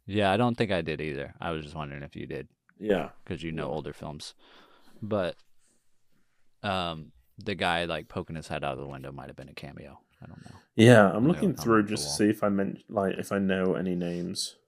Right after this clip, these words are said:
Speaker 1: Yeah.
Speaker 2: Um,
Speaker 1: And then
Speaker 2: yeah.
Speaker 1: at the end, they climb down the window, and it says, "The living end?" question mark.
Speaker 2: <laughs> Yeah.
Speaker 1: Which
Speaker 2: And
Speaker 1: I
Speaker 2: the
Speaker 1: don't know if
Speaker 2: we-
Speaker 1: anybody knows what that means.
Speaker 2: No.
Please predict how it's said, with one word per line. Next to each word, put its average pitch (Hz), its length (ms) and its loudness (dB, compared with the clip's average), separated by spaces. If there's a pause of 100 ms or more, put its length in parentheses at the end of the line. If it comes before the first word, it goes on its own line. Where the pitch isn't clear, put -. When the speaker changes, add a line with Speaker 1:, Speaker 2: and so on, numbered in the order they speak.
(120)
Speaker 1:
Yeah. 87 420 -6 (460)
Speaker 2:
Um, 90 460 -4 (2500)
Speaker 1:
And 120 160 0
then 120 100 2
Speaker 2:
yeah. 113 60 0
Speaker 1:
at 104 100 -6
the 123 160 -2
end, 139 240 0
they 117 80 4
climb 117 300 -2
down 107 180 0
the 101 80 -6
window, 107 720 -2
and 90 180 -12
it 92 120 -10
says, 95 500 -8
"The 92 160 -4
living 101 680 -6
end?" 87 540 -8
question 156 560 8
mark. 147 260 0 (400)
Speaker 2:
<laughs> - 420 -20
Yeah. 101 280 6 (360)
Speaker 1:
Which 110 200 2
Speaker 2:
And 139 80 12
Speaker 1:
I - 20 8
Speaker 2:
the 147 80 12
Speaker 1:
don't 127 80 8
know 117 100 8
if 101 80 6
Speaker 2:
we- - 80 -10
Speaker 1:
anybody 98 560 0
knows 85 300 -6
what - 100 -16
that - 160 -14
means. - 340 -20 (400)
Speaker 2:
No. 90 320 6